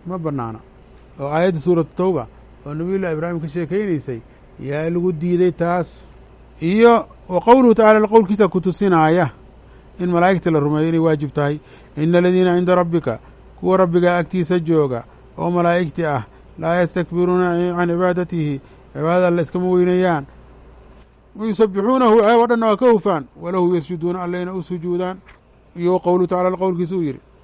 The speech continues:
"من كان عدوا لله وملائكته ورسله وجبريل وميكال فإن الله عدو للكافرين." Qofkii cadow u ah Alle iyo malaa'igtiisa iyo rusushiisa iyo Jibriil,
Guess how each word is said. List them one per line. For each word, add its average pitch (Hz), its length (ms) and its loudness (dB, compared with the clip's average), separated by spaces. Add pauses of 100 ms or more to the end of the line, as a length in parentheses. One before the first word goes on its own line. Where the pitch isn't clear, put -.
(200)
"من 147 100 -10
كان 180 240 -2
عدوا 185 320 -2
لله 185 320 -2
وملائكته 180 720 -4
ورسله 185 500 -4
وجبريل 185 460 -2
وميكال 180 540 -6
فإن 185 200 -10
الله 185 160 -8
عدو 180 340 -8
للكافرين." 185 600 -8 (560)
Qofkii 240 340 0
cadow 240 380 4
u 247 60 4
ah 190 260 0
Alle 214 240 2 (120)
iyo 139 160 0 (360)
malaa'igtiisa 196 800 0 (320)
iyo 170 120 -2
rusushiisa 196 760 0 (420)
iyo 180 180 4
Jibriil, 202 520 4